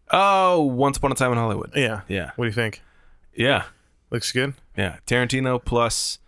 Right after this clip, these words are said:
Speaker 1: Leo plus Brad Pitt.
Speaker 2: Do you think it's gonna be, like, an Odd Couple kind of movie where, like,
Speaker 1: Oh, yeah.
Speaker 2: where they're, like, they start off as kind of, like, weird friends, but then they ultimately start competing against each other and,
Speaker 1: And,
Speaker 2: like,
Speaker 1: and
Speaker 2: trying
Speaker 1: then
Speaker 2: to, and trying to kill each other eventually?
Speaker 1: Yeah.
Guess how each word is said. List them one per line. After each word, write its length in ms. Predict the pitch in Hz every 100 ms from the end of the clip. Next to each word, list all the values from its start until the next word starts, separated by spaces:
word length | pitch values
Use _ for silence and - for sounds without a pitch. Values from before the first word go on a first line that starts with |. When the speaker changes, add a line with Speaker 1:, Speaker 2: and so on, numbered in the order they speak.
| _
Speaker 1:
Leo 380 | - 110 117 113
plus 380 | - 117 110 -
Brad 300 | - 107 107
Pitt. 180 | 117 131
Speaker 2:
Do 40 |
you 60 | 147
think 140 | 156
it's 80 | 143
gonna 120 | 143
be, 80 | 135
like, 140 | 123
an 80 | 117
Odd 220 | 117 123
Couple 280 | 120 123 127 120
kind 180 | 127
of 60 | 123
movie 260 | 131 131 127
where, 140 | 120
like, 340 | 110 107 - - - _ _
Speaker 1:
Oh, 240 | 104 87 85
yeah. 280 | 87 - - -
Speaker 2:
where 220 | 147 135
they're, 140 | 135
like, 400 | 127 120 117 - - _
they 120 | 127
start 240 | - 131 123
off 160 | 117
as 100 | 120
kind 200 | - 117
of, 80 | 107
like, 400 | 113 110 110 - - _ -
weird 300 | 123 117 113
friends, 380 | 123 117 120 107
but 120 | 110
then 140 | 117
they 180 | 113 117
ultimately 520 | 117 113 120 110 113
start 200 | - 113
competing 360 | 113 117 110 110
against 180 | 113 120
each 160 | -
other 180 | 113 110
and, 80 | 127
Speaker 1:
And, 80 | 113
Speaker 2:
like, 200 | 104 - -
Speaker 1:
and 80 | -
Speaker 2:
trying 140 | 175 143
Speaker 1:
then 80 |
Speaker 2:
to, 80 | 156
and 180 | 160 123
trying 200 | - 143
to 40 |
kill 220 | 123 139 127
each 120 | 147
other 220 | 135 139
eventually? 400 | 135 139 156 156
Speaker 1:
Yeah. 140 | 82